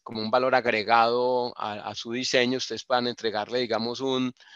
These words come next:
un modelo bim para gestionar la edificación, que yo creo que eso es lo que se viene, porque el,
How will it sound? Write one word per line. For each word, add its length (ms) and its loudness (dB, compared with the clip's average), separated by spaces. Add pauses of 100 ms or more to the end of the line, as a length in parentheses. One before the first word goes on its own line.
(300)
un 160 0
modelo 500 6
bim 200 0
para 200 0
gestionar 460 -6
la 100 2
edificación, 640 -4
que 180 -2
yo 100 -6
creo 180 -6
que 120 -4
eso 120 -4
es 80 -4
lo 80 -4
que 140 -6
se 160 -2
viene, 360 4
porque 300 -10 (340)
el, 160 -4